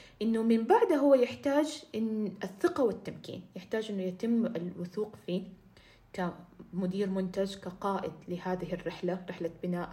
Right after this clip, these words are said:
هذا المنتج وتشغيله وتطويره وتمكينه فعليًا بدوره،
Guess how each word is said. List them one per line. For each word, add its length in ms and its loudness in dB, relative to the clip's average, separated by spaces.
هذا 180 -4
المنتج 500 -8
وتشغيله 560 -8
وتطويره 800 -6
وتمكينه 540 -2
فعليًا 380 -2
بدوره، 440 0